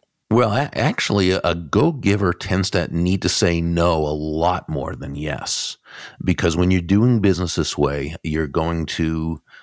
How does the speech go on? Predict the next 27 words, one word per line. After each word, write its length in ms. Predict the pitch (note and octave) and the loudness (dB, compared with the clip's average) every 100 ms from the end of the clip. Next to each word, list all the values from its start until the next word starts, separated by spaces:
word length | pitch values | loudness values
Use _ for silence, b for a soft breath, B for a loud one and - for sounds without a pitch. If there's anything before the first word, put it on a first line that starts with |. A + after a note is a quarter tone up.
| B | B
be 120 | E2 | -2
very 260 | D#2+ D#2+ D#2 | 2 2 0
influential. 840 | D2+ - D#2 D#2+ E2+ - G#2+ A2+ | -2 0 0 2 0 2 2 2
You're 200 | D#2 D2 | 0 0
gonna, 260 | C#2+ C#2+ C#2+ - - - | -2 -2 -6 -10 -14 -8
uh, 80 | A1 | -8
you're 260 | B1+ D#2 | -6 -8
going 360 | D2 D#2 D#2 D2+ | -4 -4 -4 -4
to 360 | - D#2+ D#2 - b - | -2 -2 -2 -8 b -6
have 160 | G2+ | -2
a 40 | F2 | -2
lot 300 | D#2+ D#2+ F#2+ | 0 0 0
of 100 | F2 | -2
things 320 | F2+ F#2 F2 | -4 -2 -4
that 160 | D2+ - | -6 -2
people 380 | F#2 - E2+ | -2 2 0
want, 360 | D#2+ E2 F2+ G2+ _ B B | 2 2 0 -2 _ B B
and 120 | - F#2 | -4 0
they're 80 | |
gonna 160 | A2+ B2 | 2 0
want 240 | A#2 A#2 | 2 0
a 40 | A#2 | 0
lot 180 | G#2+ A2+ | 0 0
of 100 | A2 | -2
things 240 | A2+ A#2+ | -2 -2
from 260 | - B2+ | -2 -2
you 120 | G3 | -2